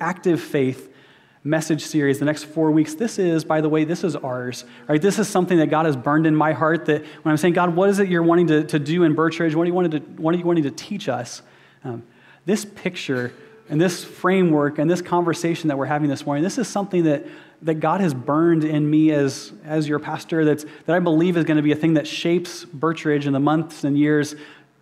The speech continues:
to come. And so it's a big deal, but this is ours, right? This is something that maybe at some point as, as we see this play out, that we might actually get to maybe share with some other churches as they start to sort out, how do we actually live out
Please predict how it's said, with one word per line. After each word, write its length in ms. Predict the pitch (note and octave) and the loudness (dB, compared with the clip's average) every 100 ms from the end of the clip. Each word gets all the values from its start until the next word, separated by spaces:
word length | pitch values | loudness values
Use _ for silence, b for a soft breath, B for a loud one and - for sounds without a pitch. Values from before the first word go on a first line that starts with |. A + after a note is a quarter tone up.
| - | -8
to 80 | |
come. 300 | D3+ E3 D3 | -6 -2 0
And 80 | C3+ | 0
so 100 | E3+ | 0
it's 120 | F3+ | -2
a 60 | G#3 | -2
big 220 | E3+ F3+ | 0 0
deal, 180 | E3 F3+ | 2 0
but 160 | D#3+ D#3+ | 0 -2
this 160 | A3+ | -2
is 140 | C4+ - | -2 -2
ours, 500 | D3 C3+ A#2 A2 - | -2 -2 -4 -8 -4
right? 140 | E3 | -2
This 180 | E3+ G#3 | 0 0
is 100 | A3+ | 0
something 260 | G#3+ F#3+ F#3 | 0 0 2
that 100 | F3 | 4
maybe 240 | E3 F#3 | 4 2
at 100 | D#3 | 2
some 200 | - F#3 | 0 0
point 260 | F3+ F3+ D#3+ | 2 2 4
as, 180 | C#3 - B B | 2 -2 B B
as 160 | D#3 | 0
we 120 | D#3 F#3 | 2 0
see 260 | - F#3+ | -2 -2
this 160 | F3+ F3+ | 0 -2
play 400 | - - D#3+ E3 | -4 -2 0 0
out, 240 | D#3+ E3+ | 0 0
that 180 | D#3 C#3+ B B B | 0 -2 B B B
we 80 | F#3 | 0
might 160 | F#3 | 0
actually 260 | E3+ - D#3+ | 0 -2 0
get 200 | E3 E3+ | -2 -2
to 160 | D#3+ | 0
maybe 240 | D#3 E3 D#3 | 2 2 2
share 240 | - E3 | 0 0
with 100 | D#3+ | 0
some 160 | D#3+ D#3 | 0 0
other 160 | D#3 | 2
churches 400 | D3+ E3 D#3+ D3+ | 0 -2 -2 -2
as 80 | C#3+ | 0
they 160 | C#3+ D#3+ | 0 -2
start 260 | D#3+ D#3+ | -2 -4
to 80 | D3 | -4
sort 320 | - - D3+ | -10 -4 -2
out, 240 | C#3+ C#3 C#3+ B B | 0 -2 -6 B B
how 300 | - - F3 | -12 -8 -4
do 100 | G3 | -2
we 200 | G3 F3 | -2 -2
actually 640 | D3 C#3+ - D#3+ D3 C#3 C#3 B B - | -6 -10 -6 -2 0 0 -4 B B -6
live 280 | C3+ D#3 C#3+ | 0 2 2
out 260 | C3+ C#3 | 0 -4